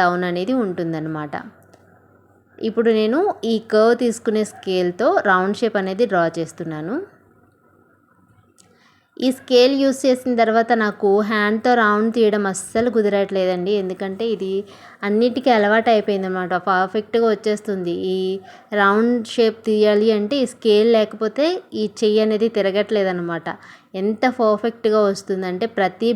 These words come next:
బ్లౌజ్కి మనకి వన్ ఇంచ్ పెట్టాలా, వన్ అండ్ హాఫ్ ఇంచ్ పెట్టాలా అనే డౌట్ లేకుండా వచ్చేస్తుంది అనమాట కరెక్ట్గా ఈ స్కేల్తో.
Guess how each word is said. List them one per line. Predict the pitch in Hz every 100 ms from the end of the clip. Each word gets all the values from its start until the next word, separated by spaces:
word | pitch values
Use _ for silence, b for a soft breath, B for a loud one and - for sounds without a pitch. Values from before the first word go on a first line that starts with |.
| 190
బ్లౌజ్కి | 185 175 190 - 254 247
మనకి | 190 190 262 349 415 B B 202
వన్ | 196 196 240
ఇంచ్ | 247 -
పెట్టాలా, | 208 214 196 185 185 190
వన్ | 190 220
అండ్ | 233
హాఫ్ | 226 226
ఇంచ్ | 208 208
పెట్టాలా | 190 185 185 185 - 185
అనే | 190 175 175
డౌట్ | 175 196 196 220
లేకుండా | 208 208 208 226
వచ్చేస్తుంది | 202 202 202 - 185
అనమాట | 180 170 175
కరెక్ట్గా | 175 170 - 190 190
ఈ | 185
స్కేల్తో. | - 180 175 170 190